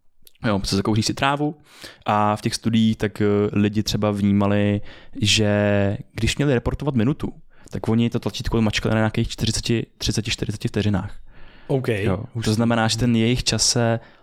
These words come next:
Speaker 1: zpomaloval. Takhle, ten vnější čas se zpomaloval a ten jejich vnitřní se vlastně zrychloval, protože najednou, když jsi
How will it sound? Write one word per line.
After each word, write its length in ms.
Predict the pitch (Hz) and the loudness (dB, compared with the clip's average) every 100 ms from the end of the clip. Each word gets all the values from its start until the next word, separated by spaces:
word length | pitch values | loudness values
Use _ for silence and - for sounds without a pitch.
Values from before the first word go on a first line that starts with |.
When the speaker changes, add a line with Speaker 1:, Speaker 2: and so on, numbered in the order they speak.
| - | -8
Speaker 1:
zpomaloval. 520 | - 110 110 92 98 | -2 2 2 2 -2
Takhle, 300 | - 131 98 - - _ _ | -2 0 -2 -4 -20 _ _
ten 120 | - | -14
vnější 400 | 87 92 135 151 | -4 0 0 0
čas 140 | 196 147 | -2 -2
se 60 | - | -2
zpomaloval 600 | - 95 87 90 104 - _ _ _ _ - | 0 0 2 0 -2 -4 _ _ _ _ -8
a 60 | 117 | -4
ten 160 | 110 | 0
jejich 260 | 107 110 - | 0 0 -4
vnitřní 720 | - 95 107 113 - 101 98 104 | -8 0 0 2 0 0 0 -2
se 140 | - | -2
vlastně 260 | 101 95 107 | -2 0 0
zrychloval, 420 | 101 95 101 98 - | 0 0 -2 0 -2
protože 400 | - - 98 104 - - - _ - | -4 -2 -2 -2 -4 -20 -20 _ -2
najednou, 380 | 104 107 120 117 | 0 2 2 0
když 140 | |
jsi 80 | 110 | 0